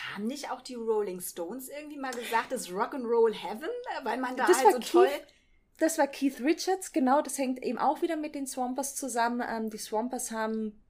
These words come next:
Speaker 2: zehn Jahre f-, im Fame Studio aufgenommen und sind dann eigentlich draufgekommen,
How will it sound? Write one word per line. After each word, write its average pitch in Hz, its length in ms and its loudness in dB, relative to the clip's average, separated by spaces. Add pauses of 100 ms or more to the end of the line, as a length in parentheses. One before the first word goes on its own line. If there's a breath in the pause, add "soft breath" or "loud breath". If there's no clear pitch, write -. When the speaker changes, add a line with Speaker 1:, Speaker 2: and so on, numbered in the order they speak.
(120)
Speaker 2:
zehn 240 260 0
Jahre 226 540 -4 (160)
f-, - 160 -20 (280)
im 233 200 -4
Fame 220 400 -2
Studio 247 540 -6
aufgenommen 233 680 -4
und 226 180 -10
sind 214 200 -6
dann 233 120 -8
eigentlich 233 300 -8
draufgekommen, 220 800 -2